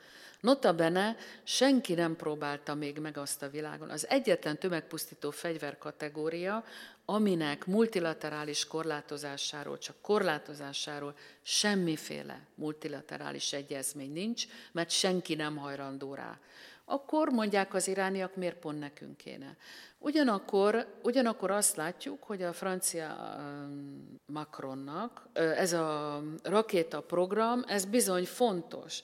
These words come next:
Na most az iráni, ö, irániaknak ezt azért látniuk kell, hogy ha nem akarják elveszteni az Európai Unió támogatását, akkor csak nagyon óvatosan kellene ezzel a rakétaprogrammal.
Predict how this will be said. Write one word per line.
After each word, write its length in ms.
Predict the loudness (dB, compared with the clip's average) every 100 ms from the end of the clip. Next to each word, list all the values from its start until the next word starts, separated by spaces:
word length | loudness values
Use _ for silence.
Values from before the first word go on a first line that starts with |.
| -12 -18 -18 -16 -4
Na 80 | 0
most 260 | 0 2
az 160 | 2 2
iráni, 600 | 2 2 2 2 2 0
ö, 80 | -6 -10 -14 -20 -20 _ _ _ -20 _ _ _ _ -4
irániaknak 760 | 4 6 8 6 4 2 -2
ezt 200 | -4 -4
azért 260 | -2 0 2
látniuk 580 | 2 2 0 -4 -4 -6
kell, 420 | -4 0 2 0 -4 -16 -12
hogy 200 | -8 -6
ha 180 | 2 4
nem 240 | 6 4
akarják 640 | 2 0 0 2 2 0 -2
elveszteni 680 | -2 -2 -2 -2 -2 -6
az 120 | -6 -6
Európai 540 | -4 -6 -8 -10 -8
Unió 320 | -6 -8 -8
támogatását, 1160 | -12 -12 -12 -12 -12 -10 -8 -6 -4 -4 -4 -6 -12 -16 -6
akkor 340 | -4 -2 0 0
csak 220 | 0 -2
nagyon 320 | 0 0 0
óvatosan 680 | -2 -4 -6 -4 -4 -4 -8
kellene 500 | -6 -6 -4 -6 -6
ezzel 260 | -6 -6 -8
a 140 | -8
rakétaprogrammal. 1300 | -8 -10 -12 -10 -12 -4 -4 -2 -4 -2 -2 -4